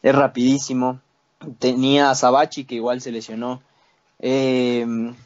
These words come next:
yendo cincuenta a Martin, entonces yo creo que aún en la, en la cuatro cincuenta no hemos podido ver, eh, no sé, un buen piloto, un,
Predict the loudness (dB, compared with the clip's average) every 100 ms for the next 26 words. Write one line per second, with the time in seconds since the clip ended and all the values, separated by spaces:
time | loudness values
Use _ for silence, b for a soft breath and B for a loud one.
0 | -6 2 2 2 -2 0 2 4 4 4
1 | 2 0 -4 -6 -4 -4 -2 -2 -4 B
2 | B B B B B _ _ _ 0 2
3 | 4 2 4 2 0 -6 -6 -6 -6 -6
4 | -8 -10 -10 -12 -10 -8 -6 -8 -4 0
5 | 4 4 6 6 4 2 -4 B -8 -4
6 | 0 0 0 -2 -4 -10 -16 _ _ -14
7 | -14 _ -12 -6 -6 0 2 2 2 2
8 | 2 4 4 4 2 2 2 2 0